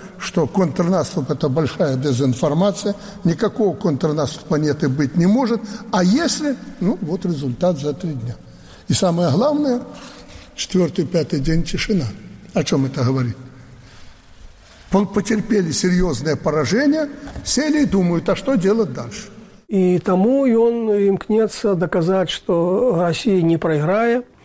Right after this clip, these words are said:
Speaker 2: што ніякага контрнаступу Украіны няма і не будзе, гэта міф, гэта дэзінфармацыя.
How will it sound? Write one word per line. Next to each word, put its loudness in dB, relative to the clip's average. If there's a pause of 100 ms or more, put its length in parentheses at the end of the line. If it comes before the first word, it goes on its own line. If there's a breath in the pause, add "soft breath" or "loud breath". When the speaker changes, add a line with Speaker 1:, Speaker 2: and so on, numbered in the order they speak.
(240 loud breath)
Speaker 2:
што -2
ніякага 2
контрнаступу 0
Украіны 2
няма 2
і 2
не 4
будзе, 2
гэта 0
міф, 2 (160)
гэта 2
дэзінфармацыя. 2